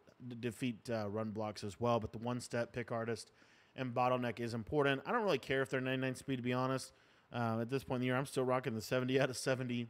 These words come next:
Super Bowl theme team, uh, mainly just because it's so hard to keep up with how fast the, the theme teams switch, and, and I just don't have time to do that. So, uh, Charvarius Ward here,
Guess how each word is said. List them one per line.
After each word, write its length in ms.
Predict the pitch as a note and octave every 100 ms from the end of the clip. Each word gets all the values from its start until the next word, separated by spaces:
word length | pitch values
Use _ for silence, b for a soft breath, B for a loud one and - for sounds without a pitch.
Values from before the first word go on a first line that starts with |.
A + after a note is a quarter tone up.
| - -
Super 260 | - C#3 C3+
Bowl 160 | B2
theme 300 | A#2 D3+ D3+
team, 320 | D#3+ C#3+ C3+ B2+ B B B
uh, 180 | A#2 A#2+
mainly 380 | C#3 E3+ D#3
just 220 | C3+ C3+ B2+
because 520 | A#2 B2+ B2+ A#2 G#2
it's 180 | C3 -
so 240 | - C3
hard 200 | A2+ A#2+
to 40 | A2
keep 220 | B2 A#2
up 120 | G#2
with 120 | A2+
how 160 | A2+ A2
fast 340 | A#2 G#2+ G2
the, 240 | - G#2+ G2+ b b b b _
the 100 | B2
theme 220 | A2+ B2
teams 260 | G#2+ A#2 G#2
switch, 400 | - A#2 B2 -
and, 160 | G#2+ G#2
and 160 | A2
I 60 | A2
just 120 | G#2
don't 120 | A2
have 120 | G2+
time 220 | - G#2+ G2
to 60 |
do 160 | G#2 A2
that. 260 | G#2 -
So, 240 | - B2 G#2+ _ _ _ _ _ _ _ _ _ -
uh, 180 | A#2+
Charvarius 520 | A2 C3+ B2+ C3 B2 A#2+
Ward 180 | B2
here, 280 | A#2+ C3 B2+